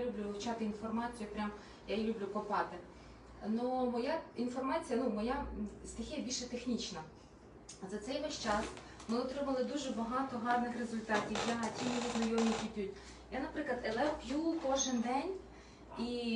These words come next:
я від нього маю енергію. В перший день, як я тільки випила, я взяла, отак, як порекомендували, трошки висипала. І в мене з першого дня я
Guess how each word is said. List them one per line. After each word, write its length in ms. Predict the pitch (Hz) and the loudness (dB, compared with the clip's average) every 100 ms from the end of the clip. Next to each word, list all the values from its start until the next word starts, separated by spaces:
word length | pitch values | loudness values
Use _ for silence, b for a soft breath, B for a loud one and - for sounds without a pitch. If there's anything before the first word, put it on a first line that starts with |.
| 214 190 | 0 -2
я 120 | 233 302 | 0 2
від 100 | 262 | 2
нього 200 | 277 269 | 4 4
маю 200 | 254 247 | 4 4
енергію. 280 | 233 208 208 | 4 4 2
В 80 | - | 0
перший 320 | 262 254 269 | -2 0 0
день, 180 | 233 220 | 2 2
як 140 | 190 | 2
я 60 | 220 | -2
тільки 320 | 247 226 233 | -2 -2 0
випила, 480 | 202 190 196 196 214 269 | 0 0 2 0 0 0
я 80 | 254 | -2
взяла, 340 | 233 247 233 208 - | 0 2 4 2 0
отак, 240 | 240 226 | -2 -2
як 160 | 226 220 | -2 -4
порекомендували, 760 | - 214 214 226 226 247 359 311 | -4 -2 0 2 4 6 4 4
трошки 540 | - 240 185 - 277 294 - 190 | 4 4 4 2 -4 -8 -8 2
висипала. 540 | 240 - 269 269 320 349 B B B B - | 4 4 -2 -2 -2 -4 B B B B -4
І 80 | 226 | -2
в 80 | 233 | 2
мене 260 | 320 349 | 2 2
з 80 | 311 | 0
першого 580 | - 285 294 - 240 220 | 0 2 2 2 2 2
дня 180 | 208 196 | 0 0
я 60 | 180 | 0